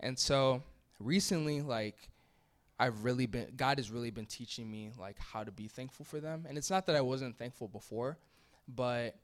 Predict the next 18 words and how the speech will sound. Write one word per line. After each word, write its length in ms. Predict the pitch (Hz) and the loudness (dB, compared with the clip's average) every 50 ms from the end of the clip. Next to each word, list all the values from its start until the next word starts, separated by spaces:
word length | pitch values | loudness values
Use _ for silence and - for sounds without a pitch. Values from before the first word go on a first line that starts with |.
| _ _ _ _ _ _ _ _ _ _ _ _ _ _ _ _ _ _ _ _ _ _ _ _ | _ _ _ _ _ _ _ _ _ _ _ _ _ _ _ _ _ _ _ _ _ _ _ _
things 340 | - - - 156 165 165 - | -8 -4 -2 0 0 2 0
had 100 | 170 156 | 0 0
happened 360 | 156 156 147 143 - 147 143 | 2 0 0 0 0 -2 -4
in 60 | 143 | -2
my 120 | 139 135 135 | -2 -4 -4
family 340 | - - 143 135 139 139 135 | -4 -4 -4 -4 -2 -2 -2
where 160 | 120 113 113 | -2 0 0
I 80 | 117 | 0
was 180 | 110 117 - - | -2 -2 -4 -4
hurt, 320 | - 135 131 139 - - - _ _ _ _ _ _ _ _ _ - | -4 -2 -2 -2 -4 -6 -10 _ _ _ _ _ _ _ _ _ -14
um, 520 | 107 113 110 113 113 113 113 113 113 123 - _ _ _ _ | -12 -12 -10 -10 -12 -12 -12 -14 -14 -18 -20 _ _ _ _
where 520 | - 107 107 110 110 117 113 113 117 120 - _ _ _ _ _ - | -12 -8 -4 -4 -2 0 0 0 -2 -4 -6 _ _ _ _ _ -4
I 80 | - 110 | -4 -4
felt 200 | - - 127 127 | -2 -2 -4 -2
like 160 | 120 120 - | -4 -4 -6
I 60 | 113 | -6
was 140 | 110 110 113 | -6 -6 -8
offended, 600 | 110 - - 135 143 151 147 151 151 151 151 165 | -10 -8 -6 -4 -4 -2 0 0 0 0 0 -2